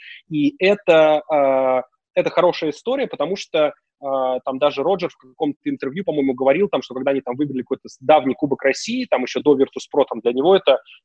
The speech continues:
для его родителей это было очень важным показателем того, что вот там сынок занимается чем-то там, ну, более-менее дельным.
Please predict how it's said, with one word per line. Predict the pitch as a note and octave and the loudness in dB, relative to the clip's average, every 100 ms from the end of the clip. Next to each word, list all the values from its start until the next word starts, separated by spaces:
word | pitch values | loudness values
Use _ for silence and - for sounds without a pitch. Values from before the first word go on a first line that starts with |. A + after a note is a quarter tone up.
| - | -2
для | C#3+ | 2
его | D#3 D3+ | 4 4
родителей | C#3+ C#3 G#3+ - D3+ | 4 2 -6 -4 -2
это | C#3 C3 | -2 -4
было | E3 D#3+ | -4 -2
очень | D3 C3 | -4 0
важным | D3 D#3 C#3 - | 0 0 -4 -10
показателем | - C#3 B2+ D#3+ C#3 B2+ | -6 -2 0 -2 -4 -4
того, | B2+ D3+ | -4 -4
что | - B2 | -8 -8
вот | C#3 - | -8 -6
там | A#2 - _ | -8 -10 _
сынок | - D3 D3+ D#3 | -10 -2 0 0
занимается | C#3 C3+ C#3+ D3 A#2+ | -2 -2 -2 -2 -6
чем-то | - C#3+ C#3 B2 | -4 -4 -4 -4
там, | B2 A#2 | -4 -4
ну, | B2 | -8
более-менее | A2+ B2+ C3+ C3 B2+ C3 | -4 -2 0 0 -2 -4
дельным. | B2+ C3+ G2+ | 0 -2 -2